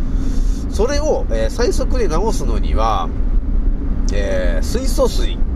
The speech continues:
えー、というのが一番いいからね、と、えー、いうところがあります。だから一番ね、あの、副作用とかがなく、体の中の、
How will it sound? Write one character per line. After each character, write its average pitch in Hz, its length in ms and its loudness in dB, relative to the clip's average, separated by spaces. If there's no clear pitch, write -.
え 101 220 0
ー、 - 40 2
と 180 80 2
い - 20 2
う 214 120 2
の - 80 0
が - 120 0
一 - 180 2
番 214 280 0
い - 40 -2
い - 20 -2
か 131 140 0
ら 98 100 0
ね、 113 140 0
と、 - 120 2
え 104 200 0
ー、 117 40 -2
い 135 40 -4
う - 80 -2
と 156 120 0
こ 160 100 0
ろ 127 100 2
が 78 200 0
あ 80 60 2
り - 100 -2
ま - 160 0
す。 - 220 2
だ - 60 2
か - 80 0
ら - 40 0
一 - 120 2
番 - 200 2
ね、 - 140 2
あ - 120 2
の、 - 160 2
副 - 200 4
作 - 220 4
用 156 220 2
と 131 100 -2
か 117 160 -2
が 90 160 2
な 151 200 -2
く、 - 340 -2
体 233 440 0
の 214 120 0
中 214 340 -2
の、 110 280 0